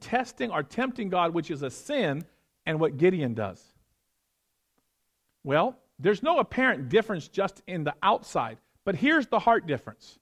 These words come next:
Some people say, "God, if you really love me, then you heal my daughter," you do, and they give him a list,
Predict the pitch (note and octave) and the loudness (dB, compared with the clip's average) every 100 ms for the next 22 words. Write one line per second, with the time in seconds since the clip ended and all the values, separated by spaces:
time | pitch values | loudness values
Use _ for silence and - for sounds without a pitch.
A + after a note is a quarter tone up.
0 | _ _ _ _ _ _ _ - C4+ E4+ | _ _ _ _ _ _ _ -2 4 4
1 | F4 C4+ G3 F3 A3 E3+ G3 B3+ C4+ - | 4 2 0 0 2 2 4 6 6 4
2 | C4+ D4+ A3+ C#4 C4 C4 B3+ G#3+ A#3+ C#4+ | 0 0 2 2 4 4 6 8 8 8
3 | G#3+ G#3 G#3 G3+ G3+ A#3+ A3+ G#3+ G#3+ A3 | 4 2 2 2 4 6 6 4 4 4
4 | G#3 G3+ G#3 G3 F#3 G#3+ A#3 G#3+ F#3 G#3 | 4 0 0 0 2 2 2 4 8 8
5 | G#3 - - | 8 2 -12